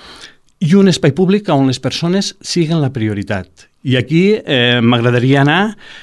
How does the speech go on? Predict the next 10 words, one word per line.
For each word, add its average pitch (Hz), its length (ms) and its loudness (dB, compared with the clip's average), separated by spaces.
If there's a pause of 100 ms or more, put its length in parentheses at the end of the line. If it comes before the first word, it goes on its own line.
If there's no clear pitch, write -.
(160)
eh, 120 440 0
des 123 220 -2
del 131 180 -2
carrer 139 240 0
Major 180 760 0
hasta 131 400 -4
l'arrabal 131 400 -2
de 165 100 -2
la 156 100 -4
Mercè 190 640 -2